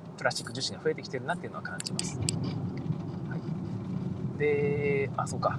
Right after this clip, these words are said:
これは後にしようかな。えーと、デジタルゲーム界っていうのを見るとですね、デジタルゲームの方も、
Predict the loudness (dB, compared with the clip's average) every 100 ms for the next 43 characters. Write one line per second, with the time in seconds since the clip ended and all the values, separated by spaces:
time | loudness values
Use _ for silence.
0 | 2 2 4 4 2 -2 0 0 2 0
1 | -2 -4 -4 -4 -4 -2 0 2 2 0
2 | -2 -4 -2 4 6 10 12 10 8 0
3 | 0 8 10 10 4 0 0 0 0 2
4 | 2 2 2 2 0 0 0 0 -2 -2
5 | 0 0 0 0 0 2 2 2 0 0
6 | 0 6 8 8 8 8